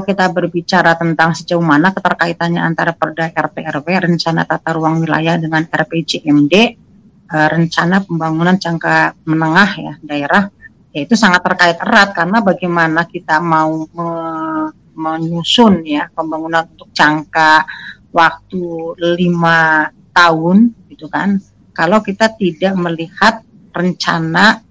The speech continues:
secara umum tata ruang untuk jangka waktu,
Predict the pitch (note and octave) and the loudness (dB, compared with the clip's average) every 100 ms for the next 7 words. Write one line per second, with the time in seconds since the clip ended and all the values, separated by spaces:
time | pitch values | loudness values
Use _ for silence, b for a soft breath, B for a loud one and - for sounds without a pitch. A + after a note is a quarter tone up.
0 | - - F3 E3+ E3 F3 G#3+ A#3+ A3+ E3 | -20 -10 -4 -4 -4 -2 0 0 -2 -4
1 | E3 D#3+ G3 A#3 E3 E3 A3 G#3 - D#3+ | -4 0 2 0 -6 -10 -10 -8 -4 -4
2 | D#3 D#3+ D3+ D3 _ G#3 A#3 | -2 -4 -4 -6 _ -2 -2